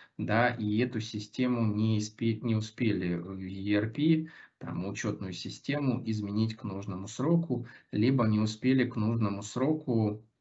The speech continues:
м, в финансовом планировании и бюджетировании запланировать, э, иной платёжный календарь,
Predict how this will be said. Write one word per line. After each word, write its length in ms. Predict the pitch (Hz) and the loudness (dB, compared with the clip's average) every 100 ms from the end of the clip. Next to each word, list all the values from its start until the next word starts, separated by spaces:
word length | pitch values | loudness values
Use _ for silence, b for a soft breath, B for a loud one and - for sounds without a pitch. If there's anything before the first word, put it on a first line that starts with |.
| _ - | _ -8
м, 840 | 104 101 98 98 98 92 95 95 | -8 -6 -8 -6 -6 -6 -6 -8
в 420 | 104 98 98 95 92 | -8 -2 -2 -2 -4
финансовом 640 | - 110 101 90 104 95 | 0 0 0 -2 -6 -6
планировании 680 | 107 101 104 98 92 92 98 | -2 -2 0 -2 -4 -6 -6
и 40 | |
бюджетировании 960 | 95 104 110 110 165 160 123 110 107 101 | -6 -2 -2 0 2 2 2 2 2 0
запланировать, 880 | 98 95 95 101 120 110 107 - - | -4 -4 -2 0 0 2 0 -2 -4
э, 40 | 117 87 87 - | -2 -2 -4 -4
иной 320 | 120 113 107 | 2 2 2
платёжный 520 | 95 90 101 95 90 | -2 -4 -6 -4 -8
календарь, 640 | 85 98 98 120 156 170 | -6 -6 0 4 4 4